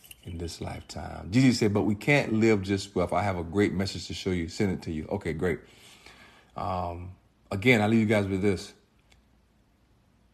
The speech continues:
I'm all about generational wealth. And, and, and I think that one of my duties as a father, I think, is to start that with my kids and educate 'em and tell 'em why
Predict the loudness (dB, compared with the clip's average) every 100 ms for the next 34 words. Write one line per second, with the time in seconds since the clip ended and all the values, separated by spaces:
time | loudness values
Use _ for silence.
0 | _ _ _ -4 2 4 4 2 2 0
1 | 2 0 -2 -6 -8 -10 -14 -20 _ _
2 | _ _ _ -12 -10 -8 -8 -8 -8 -10
3 | -10 -8 -6 -6 -4 -4 -2 -2 -2 -2
4 | -8 -18 _ _ -12 -6 -2 0 0 0
5 | -2 -2 -4 -4 -10 -4 -4 -2 -6 -6
6 | -8 -4 -4 -4 -8 -6 -4 -4 -6 -10
7 | -12 _ _ _ -20 -8 -8 -6 -10 -12
8 | -16 _ _ _ _ -8 -4 -4 -4 -8
9 | -8 -12 -20 _ _ _ _ _ -12 -4
10 | -2 -2 0 0 0 -4 -12 _ _ _
11 | _ -14 -6 -4 -2 0 2 2 0